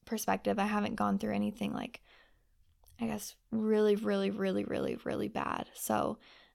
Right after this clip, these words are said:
um, if that doesn't relate or resonate with you, you know,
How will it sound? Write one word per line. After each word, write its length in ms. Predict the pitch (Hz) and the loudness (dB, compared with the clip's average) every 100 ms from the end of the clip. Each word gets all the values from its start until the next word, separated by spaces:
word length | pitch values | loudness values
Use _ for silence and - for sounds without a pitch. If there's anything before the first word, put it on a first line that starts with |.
| - | -6
um, 340 | - - 233 - | -2 0 -2 0
if 200 | 254 254 | 0 4
that 160 | 262 | 4
doesn't 200 | 254 254 | 4 2
relate 500 | 247 240 233 247 - - | 2 4 6 4 0 -4
or 120 | 233 233 | 2 6
resonate 380 | 226 233 226 | 6 6 4
with 160 | 220 208 | 4 2
you, 380 | 208 202 208 247 - - | 4 4 2 -4 -12 0
you 160 | 240 233 | 4 4
know, 240 | 214 214 | 4 -4